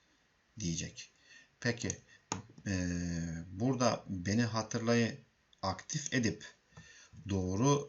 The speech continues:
e, kullanıcı adı ve şifre girersem ne olacak arkadaşlar? Metal gönder. Evet. E,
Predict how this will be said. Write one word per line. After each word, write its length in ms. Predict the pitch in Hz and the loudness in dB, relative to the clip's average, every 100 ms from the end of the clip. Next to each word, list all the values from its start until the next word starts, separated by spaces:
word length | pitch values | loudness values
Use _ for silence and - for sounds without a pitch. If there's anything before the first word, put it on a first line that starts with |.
| 101 | 0
e, 40 | 98 95 95 92 92 | 0 0 0 -2 -4
kullanıcı 420 | - 98 98 95 | -4 0 2 2
adı 140 | 95 92 | 0 0
ve 100 | 90 | -2
şifre 280 | - - 95 | -2 -2 -4
girersem 560 | 95 135 139 92 85 - _ _ _ - 95 | 0 2 2 0 -4 -10 _ _ _ -8 -4
ne 60 | |
olacak 420 | 90 85 82 85 | -4 -4 -6 -8
arkadaşlar? 680 | - - 92 82 - 123 - - - - - - - - | -10 -10 -8 -6 -2 -2 -2 -8 -12 -12 -12 -12 -14 -6
Metal 560 | 90 87 - 98 135 143 - _ _ _ _ _ _ | -2 -2 0 2 2 0 -10 _ _ _ _ _ _
gönder. 680 | 117 95 85 87 127 - - - - - - _ - - - - - | 0 2 2 2 2 0 -6 -16 -20 -20 -20 _ -20 -20 -20 -16 -6
Evet. 560 | 90 85 117 - - - - - - - - - - | -2 -2 -4 -6 -12 -14 -20 -20 -20 -20 -20 -20 -20
E, 60 | - | -8